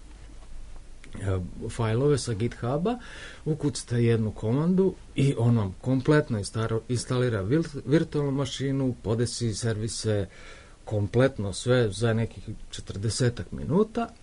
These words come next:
i dobijete gotovo rešenje u virtualnoj mašini i vaše samo da se ulogujete i da radite.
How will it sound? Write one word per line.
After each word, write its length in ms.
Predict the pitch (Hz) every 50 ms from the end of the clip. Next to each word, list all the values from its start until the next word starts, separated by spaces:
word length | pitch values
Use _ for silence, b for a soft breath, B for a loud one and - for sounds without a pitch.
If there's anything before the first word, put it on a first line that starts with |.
| -
i 200 | - 139 156 131 - B B B B B B -
dobijete 500 | 123 123 123 117 120 135 120 120 - 90
gotovo 400 | 90 120 131 131 - 127 113 110
rešenje 420 | 101 92 - - 120 123 120 117
u 20 | 95
virtualnoj 500 | 98 107 107 - - 117 98 90 82 67 60
mašini 400 | 73 - - - 123 131 135 120
i 40 | 98
vaše 340 | 90 107 - 98 - - -
samo 300 | - - 104 110 104 92
da 120 | 85 -
se 200 | - - - 98
ulogujete 480 | 104 113 110 104 101 90 - - - - -
i 120 | 95 104
da 120 | 95 110 107
radite. 420 | 110 101 92 - - - - -